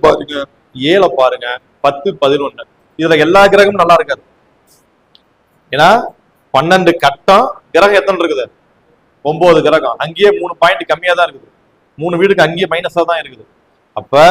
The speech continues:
நம்ம ஜெயிக்கிறதுக்கு எல்லா கட்டமும் சரி வராது. ஆனா ஒரு நீச்ச பங்க ராஜயோகம், ஒரு ஆறு கூடியவன் எட்டாம் வீட்டுல அமர்றது, ஒரு விபரீத ராஜயோகம் இருந்துச்சுன்னா இன்று தமிழ்நாட்டுக்கு கூடிய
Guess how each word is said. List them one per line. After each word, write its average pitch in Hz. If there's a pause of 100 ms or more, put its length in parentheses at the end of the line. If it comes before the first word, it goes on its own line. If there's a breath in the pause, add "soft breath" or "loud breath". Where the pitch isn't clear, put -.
(580)
நம்ம 175
ஜெயிக்கிறதுக்கு 196
எல்லா 185 (100)
கட்டமும் 190
சரி 170
வராது. 135 (460)
ஆனா 139 (360)
ஒரு 220 (140)
நீச்ச 220
பங்க 190
ராஜயோகம், 135 (420)
ஒரு 190 (260)
ஆறு 208
கூடியவன் 185
எட்டாம் 185
வீட்டுல 160
அமர்றது, 139 (140)
ஒரு 156
விபரீத 233
ராஜயோகம் 160
இருந்துச்சுன்னா 143 (560)
இன்று 233 (300)
தமிழ்நாட்டுக்கு 196 (100)
கூடிய 160